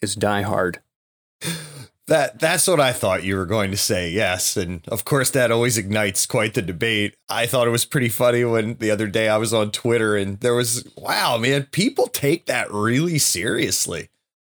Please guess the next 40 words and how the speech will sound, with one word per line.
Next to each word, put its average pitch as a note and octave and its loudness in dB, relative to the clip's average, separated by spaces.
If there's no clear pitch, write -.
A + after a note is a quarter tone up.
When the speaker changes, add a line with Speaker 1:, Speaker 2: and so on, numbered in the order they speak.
Speaker 2:
Some D3 0
people F3+ 2
get C3+ 2
very A#2+ 2
offended C#3 0
for, G2 -2
from G2+ -2
people G#2+ -2
like G2+ 0
you C3 0
who A#2 -2
think G2 -4
Die G2+ 2
Hard G2+ 0
is G2+ -2
a D3+ -4
Christmas F3 -2
movie. F3+ 0
And A#2+ 0
then B2+ 4
some D3+ 2
<laughs> - -
people D3+ 0
get C#3 0
really C3+ 4
offended C3 0
if A2+ -4
someone A#2+ 0
says A#2 0
it's A2+ -2
not. G#2+ -2
And G2+ 0
as A#2 2
I A2 -2
think D3 0
I've G#2+ 2
shared G#2+ 0
with G2 -2
you G2 0
before, G2 0